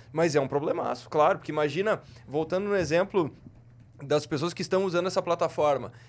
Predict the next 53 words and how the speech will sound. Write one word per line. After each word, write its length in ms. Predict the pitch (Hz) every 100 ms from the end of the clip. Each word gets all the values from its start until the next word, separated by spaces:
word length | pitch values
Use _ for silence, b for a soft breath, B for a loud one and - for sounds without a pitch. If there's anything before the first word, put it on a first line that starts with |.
| b
Isso 220 | 165 165
aqui 180 | 185 190
tá 140 | 202
muito 360 | 165 180 269 -
parecido 640 | - 156 131 - 185 185 127
com 80 |
uma 100 | 139
experiência 520 | 135 135 131 139 135 110
que 140 | 151
eu 80 | 165
tive, 220 | 160 170
porque 140 | - 135
eu 40 |
achei 200 | 120 151
que 80 | 151
era, 300 | 139 127 113 b b
é, 240 | - 127 127
eu 100 | 127
achei 180 | 123 143
que 80 | 143
era 140 | 127
lenda, 500 | 123 165 220 139 123
né? 200 | 131 156
Mas, 280 | 131 123 107
eh, 140 | 117
cê, 180 | 113 -
cê 140 | - 131
vai 160 | 135
pra, 380 | 135 143 135 117
cê 120 | 110 131
vai 120 | 135
pra 160 | 160 160
China, 340 | 175 185 254
cê 120 | 220
tá 80 | 151
usando 180 | 131 139
a 40 |
internet, 360 | 147 160 147 165
tem 100 | 151
um 100 | 143
delay 520 | 143 143 139 151 131 - -
monumental, 840 | - 139 170 190 156 131 123 - -
né? 180 | 127 156 b b b b -
É... 560 | 131 143 143 139 135 131 - b b 185
e 80 |
aí, 280 | 226 220 262 330
no 100 | 320
último 440 | 370 453 392 294
dia 160 | 196 202
que 60 |
eu 60 | 185
tava 260 | 175 165
lá, 320 | 160 202 269